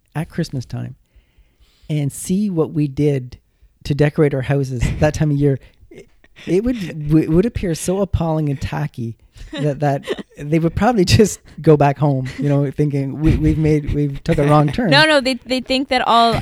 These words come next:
Speaker 2: that all the houses are a part of their alien planet with all the lights.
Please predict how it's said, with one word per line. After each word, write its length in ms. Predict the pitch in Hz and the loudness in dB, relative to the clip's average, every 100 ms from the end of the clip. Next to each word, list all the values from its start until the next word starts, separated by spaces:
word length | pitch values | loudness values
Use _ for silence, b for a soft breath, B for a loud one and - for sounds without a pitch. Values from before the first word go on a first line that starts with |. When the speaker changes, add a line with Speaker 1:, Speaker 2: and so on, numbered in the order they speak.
| 214 | -4
Speaker 2:
that 180 | 214 - | -2 0
all 140 | 202 | 0
the 100 | 202 | 0
houses 540 | 208 214 233 220 185 175 | -2 -2 -4 -4 -4 -2
are 240 | 180 180 | 0 0
a 40 | 185 | 0
part 200 | 202 190 | -2 -2
of 60 | |
their 140 | 185 - | -2 -4
alien 300 | 180 180 175 | -6 -6 -8
planet 580 | - 185 214 170 - | -10 -8 -8 -8 -10
with 140 | - 180 | -10 -8
all 100 | 170 | -8
the 120 | 165 | -8
lights. 540 | 165 170 - - - | -8 -8 -10 -16 -20